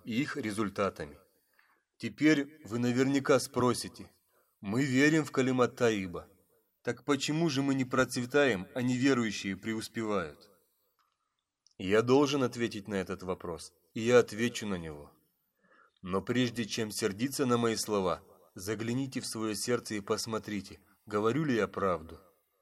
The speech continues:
В первую очередь, ваше утверждение, что вы верите в калима,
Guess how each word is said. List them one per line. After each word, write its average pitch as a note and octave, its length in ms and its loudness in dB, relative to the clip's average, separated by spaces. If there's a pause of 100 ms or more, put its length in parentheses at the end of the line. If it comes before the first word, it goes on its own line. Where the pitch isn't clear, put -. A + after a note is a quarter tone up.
(440)
В - 140 -18
первую C3 460 6
очередь, C3 520 2 (280)
ваше A#2+ 360 4
утверждение, A#2+ 760 2
что A2+ 200 -6
вы A2+ 140 -2
верите A#2 340 0
в - 80 -10
калима, A#2 540 2